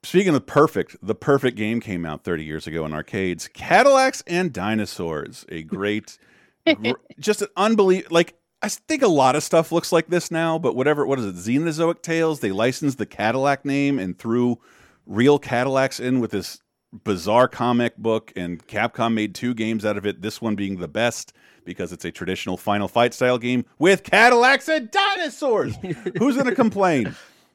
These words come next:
Speaker 1: Oh.
Speaker 3: It's legitimately gory. I mean,
Speaker 1: Yeah.
Speaker 3: these are some awesome sprite graphics, by
Speaker 1: Mm-hmm.
Speaker 3: the way, and the dinos chomp on people, and it's just like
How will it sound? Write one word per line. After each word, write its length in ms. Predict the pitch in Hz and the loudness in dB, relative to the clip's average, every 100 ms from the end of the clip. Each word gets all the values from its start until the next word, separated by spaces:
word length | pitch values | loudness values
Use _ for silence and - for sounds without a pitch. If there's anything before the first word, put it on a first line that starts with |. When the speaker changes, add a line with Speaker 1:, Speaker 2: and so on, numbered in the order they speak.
| _ _ _ - - - | _ _ _ -20 -8 2
Speaker 1:
Oh. 140 | 156 | 2
Speaker 3:
It's 520 | 220 466 480 - - _ _ | 4 2 0 -12 -12 _ _
legitimately 1040 | 180 202 160 - 151 220 330 269 226 143 120 | -2 0 0 -4 -2 0 2 0 -2 -6 -6
gory. 680 | 104 127 185 294 170 107 92 | -6 -2 0 0 -2 -4 -2
I 160 | 131 | -2
mean, 260 | 143 151 143 | 0 -2 0
Speaker 1:
Yeah. 100 | 139 | -2
Speaker 3:
these 140 | 220 233 | 0 -2
are 120 | 180 | -4
some 380 | - 135 113 117 _ _ | -2 -4 -4 -14 _ _
awesome 540 | 147 196 247 - 127 117 | 0 2 2 0 -8 -8
sprite 460 | - 156 143 117 | -10 -2 -2 -2
graphics, 540 | - 107 95 104 - - | -4 -4 -4 -10 -12 -6
by 140 | 98 | -6
Speaker 1:
Mm-hmm. 40 | 95 | -4
Speaker 3:
the 60 | |
way, 360 | 95 95 104 139 | -6 -4 -2 -2
and 380 | 143 147 147 120 | 0 -2 -4 -6
the 100 | 156 | -6
dinos 680 | 135 135 190 277 269 - _ - | -4 -2 -2 -2 -4 -6 _ -4
chomp 320 | - 233 320 | 2 2 4
on 220 | 165 139 | 2 2
people, 340 | 120 127 - 110 | -2 -8 -6 -6
and 100 | 113 | -6
it's 80 | - | -8
just 260 | 151 - | -12 -6
like 160 | 185 | -4